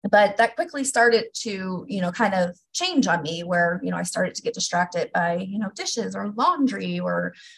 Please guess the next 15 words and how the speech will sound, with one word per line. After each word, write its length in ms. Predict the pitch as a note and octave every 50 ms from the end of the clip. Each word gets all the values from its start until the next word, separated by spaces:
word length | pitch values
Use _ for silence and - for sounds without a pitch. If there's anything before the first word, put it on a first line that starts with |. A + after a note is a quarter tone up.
| _ _ _ _
you 100 | - F3+
know, 200 | F3 E3+ E3+ F3
the 100 | F3+ F#3
pets 600 | - - - A4+ A4 - - - - - - -
or, 180 | D#3+ D3 - B3+ C4+ -
<laughs> 80 | -
and, 680 | C4 - - - F4+ F4 - G4 - - A3+ A3 A3 G#3+
and 200 | - - G#3+ A3
it 80 | A3 G#3+
became 260 | A3+ A#3 - C#4+ C4+
difficult 340 | - B3+ B3+ A#3 A#3 A3+ -
to 60 | A3
focus 340 | - G#3 G3 - F#3+ F3+ -
at 180 | F3 - -
work. 300 | F#3+ G3 E3 - - -